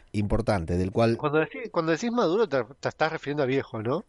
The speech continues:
Speaker 1: Y no sé si viejo, pues yo tengo cuarenta y un años,
Speaker 2: Y él
Speaker 1: eh,
Speaker 2: también.
Speaker 1: él ti-, él también tiene cuarenta y un años.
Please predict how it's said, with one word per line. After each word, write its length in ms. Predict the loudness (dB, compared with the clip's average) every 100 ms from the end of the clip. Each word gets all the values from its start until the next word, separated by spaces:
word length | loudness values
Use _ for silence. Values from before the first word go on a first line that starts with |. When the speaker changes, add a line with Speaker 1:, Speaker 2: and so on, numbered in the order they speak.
| -16 -20 -20 -20 -20 -20 -20 _ -4
Speaker 1:
Y 140 | 0
no 100 | 2
sé 120 | 2
si 140 | 2 2
viejo, 420 | 4 4 2 0
pues 140 | 0 0
yo 80 |
tengo 280 | 2 2 2
cuarenta 440 | 2 0 2 2 2
y 380 | 4 4 4 4
un 140 | 4
años, 720 | 4 4 4 4 0 -4 -6
Speaker 2:
Y 60 | 0
él 120 | 2
Speaker 1:
eh, 40 | 4
Speaker 2:
también. 380 | 4 2 0 -10 -20 -20 -20 -20 -20 -12 -2
Speaker 1:
él 160 | 0
ti-, 100 | 0 0
él 120 | 2
también 220 | 2 2
tiene 160 | 2 2
cuarenta 300 | 2 2 2
y 80 |
un 80 | 2
años. 320 | 0 -2 -4